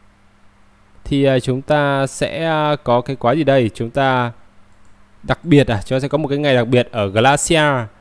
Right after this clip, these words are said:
Hy vọng là hôm nay sẽ có nhiều cá hơn. Glacia đây. Và mình đang đợi mấy con cá mập nó lởn vởn quanh mấy cái hòn đảo này để mình bắt nó luôn. Đó, hôm nay thì sẽ có con này. <laughs> Con này con cá đặc biệt à? Chắc là vậy.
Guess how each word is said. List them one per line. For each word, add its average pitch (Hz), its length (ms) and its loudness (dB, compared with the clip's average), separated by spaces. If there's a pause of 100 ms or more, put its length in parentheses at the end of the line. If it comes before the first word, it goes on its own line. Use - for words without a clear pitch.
(240)
Hy 175 100 -4
vọng 156 180 2
là 135 60 0
hôm 131 80 -2
nay 143 100 0
sẽ 151 100 -4
có 147 60 0
nhiều 139 180 2
cá 113 240 2
hơn. 143 280 0 (920)
Glacia 127 540 -2
đây. 120 200 -2 (1120)
Và 139 100 4
mình 147 140 4
đang 170 220 0
đợi 180 180 -2
mấy 147 160 -8
con 175 160 -4
cá 151 160 0
mập 196 340 0
nó 135 180 0
lởn 165 240 4
vởn 123 380 4
quanh 156 200 0
mấy 156 80 -2
cái 185 80 -2
hòn 156 160 0
đảo 113 200 6
này 110 220 2
để 104 100 -4
mình 107 160 -4
bắt 160 180 2
nó 143 80 2
luôn. 165 240 6 (2000)
Đó, 107 400 -4
hôm 151 200 -6
nay 131 140 -2
thì 107 100 -6
sẽ 117 140 -10
có 107 500 0
con 120 140 -4
này. 98 260 -2 (100)
<laughs> - 100 -16 (540)
Con 139 100 -2
này 131 80 2
con 127 100 0
cá 127 100 -4
đặc 143 120 0
biệt 127 180 2
à? 101 180 -2 (220)
Chắc 190 180 -2
là 151 60 2
vậy. 120 200 2